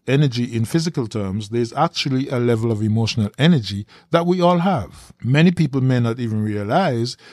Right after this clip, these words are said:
that they are emotionally drained because they have allowed the emotions to go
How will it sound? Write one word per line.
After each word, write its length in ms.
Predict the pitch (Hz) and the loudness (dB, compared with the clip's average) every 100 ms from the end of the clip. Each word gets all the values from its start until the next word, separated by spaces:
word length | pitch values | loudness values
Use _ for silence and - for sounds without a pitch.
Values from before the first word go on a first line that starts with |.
| - | -14
that 340 | 113 123 123 113 | 0 2 2 0
they 320 | 120 120 120 | -2 0 -2
are 280 | 131 113 117 | -4 -4 -4
emotionally 880 | 123 113 120 147 147 - 143 139 139 | -4 0 2 4 2 2 0 2 0
drained 1000 | 113 110 156 180 123 73 98 120 165 226 _ _ - | -2 2 4 4 2 -2 -6 -4 -4 -4 _ _ -2
because 320 | 147 - 160 | 0 2 2
they 100 | 156 | 4
have 160 | 160 147 | 4 4
allowed 340 | 143 165 185 | 4 4 2
the 180 | 156 143 | 2 0
emotions 440 | 131 127 - 123 - | 0 0 -2 -6 -8
to 120 | 120 | -6
go 240 | 117 117 | -4 -4